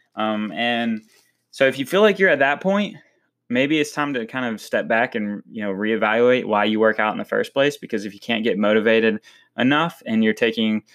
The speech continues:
too much and you're taking pre-workout and you still can't get your butt in the gym to work out or finish your workout or whatever, maybe you're doing too much. Maybe the focus and love for what the modality of fitness you're doing is not there.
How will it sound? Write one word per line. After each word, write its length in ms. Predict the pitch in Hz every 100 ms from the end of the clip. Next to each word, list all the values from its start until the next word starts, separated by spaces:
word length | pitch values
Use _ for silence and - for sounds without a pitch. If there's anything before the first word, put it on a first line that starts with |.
| _ _
too 160 | - 143
much 260 | 131 117
and 140 | - 120
you're 100 | 113
taking 240 | 120 120
pre-workout 540 | - 127 123 127 139
and 80 | 110
you 80 | 101
still 240 | - 127
can't 200 | 123 120
get 160 | 127 131
your 80 | 123
butt 220 | 127 120
in 100 | 127
the 80 | 123
gym 300 | 117 127 131
to 120 | -
work 260 | 107 120 120
out 320 | 117 131 135
or 280 | 104 101 98
finish 340 | - 123 123
your 100 | 123
workout 340 | 123 123 135 120
or 80 |
whatever, 480 | 110 107 120 147 156 - - _ -
maybe 200 | 113 117
you're 160 | 110
doing 280 | 107 104 101
too 160 | - 101
much. 480 | 131 151 - - -
Maybe 640 | 110 107 107 107 107 104
the 380 | 104 104 104 101
focus 440 | - 113 117 113
and 160 | 107 104
love 320 | 107 110 110
for 380 | - 98 101 101 _ _ _
what 180 | 113 113 -
the 240 | 110 107 104
modality 480 | 107 110 110 110
of 80 | 110
fitness 260 | 120 104 -
you're 100 | 104
doing 300 | 101 104 101
is 140 | 92
not 200 | 95 92
there. 440 | 127 147 143 139